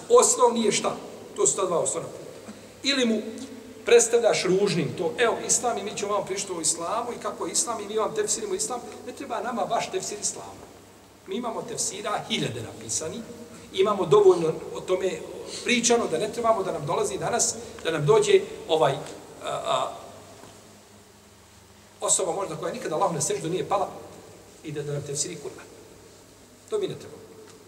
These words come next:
I drugo, ima istina, ali ljudi, ljudi je kriju, znači da ne dođe do ljudi. Pa su to dva osnovna puta i načina, jel tako, kako se istina sakriva. Znači,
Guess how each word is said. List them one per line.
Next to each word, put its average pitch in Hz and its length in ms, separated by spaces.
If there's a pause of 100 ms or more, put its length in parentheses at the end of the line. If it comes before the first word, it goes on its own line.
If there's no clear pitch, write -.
(440)
I 302 100
drugo, 285 500
ima 269 460
istina, 294 500
ali 196 220
ljudi, 202 300 (200)
ljudi 226 180
je 165 140
kriju, 226 200
znači 180 240
da 156 80
ne 139 100
dođe 139 160
do 131 60
ljudi. - 300 (160)
Pa - 100
su - 80
to 247 100
dva 208 140
osnovna 190 480 (960)
puta 208 240
i 151 60
načina, 156 400
jel 139 160
tako, 160 280 (400)
kako 180 260
se 180 200 (240)
istina 160 380 (140)
sakriva. - 400 (3250)
Znači, 247 520